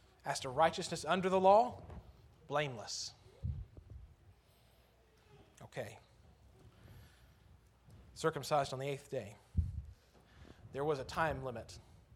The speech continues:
for when male children could be circumcised. Be from the eighth day to the twelfth day. Unless the child was sick, then they would have a seven-day extension.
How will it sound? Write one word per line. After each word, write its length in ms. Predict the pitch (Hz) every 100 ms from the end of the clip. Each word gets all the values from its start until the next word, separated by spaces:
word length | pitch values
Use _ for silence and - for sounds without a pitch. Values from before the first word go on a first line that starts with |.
| - -
for 100 | 143
when 360 | 135 131 123 117 - - - - 139
male 200 | 135 131
children 260 | - 123 120
could 80 |
be 80 | 120
circumcised. 760 | 123 117 117 - 107 104 - - - -
Be 60 | 110
from 120 | 117
the 180 | 117 135
eighth 240 | 143 143
day 360 | 135 127 127 127 - - -
to 120 | - -
the 60 |
twelfth 360 | - 135 120 -
day. 300 | 127 113 117 - - - - - - -
Unless 240 | 131 123
the 80 | -
child 300 | - 127 110
was 100 | -
sick, 420 | - 139 - -
then 120 | 123
they 100 | 113
would 120 | 113
have 160 | 120 120
a 80 | 110
seven-day 480 | - 117 113 113 107
extension. 560 | - - 120 - -